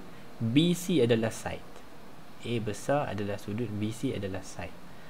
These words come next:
A, slide A B C dia, eh, slide, pada side A B C dia tu yang awak kena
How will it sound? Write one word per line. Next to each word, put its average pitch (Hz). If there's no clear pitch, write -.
A, 107
slide 104
A 107
B 120
C 135
dia, 139
eh, 120
slide, 90
pada 90
side 113
A 127
B 135
C 156
dia 147
tu 156
yang 107
awak 104
kena 101